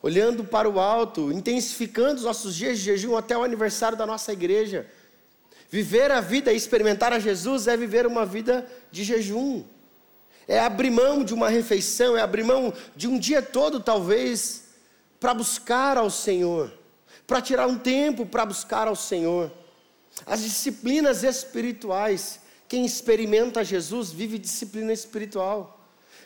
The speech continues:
vive leitura da palavra, vive vida de oração. Vive isso no secreto,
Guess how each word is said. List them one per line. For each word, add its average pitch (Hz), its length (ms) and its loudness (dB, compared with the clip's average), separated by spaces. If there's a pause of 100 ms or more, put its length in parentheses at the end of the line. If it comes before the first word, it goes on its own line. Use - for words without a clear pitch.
vive 226 260 0
leitura 240 460 0
da 220 120 0
palavra, 214 920 -2 (420)
vive 233 300 -2
vida 214 280 0
de 185 140 -4
oração. 220 960 0 (800)
Vive 247 360 0
isso 240 260 0
no 185 120 0
secreto, 180 760 -2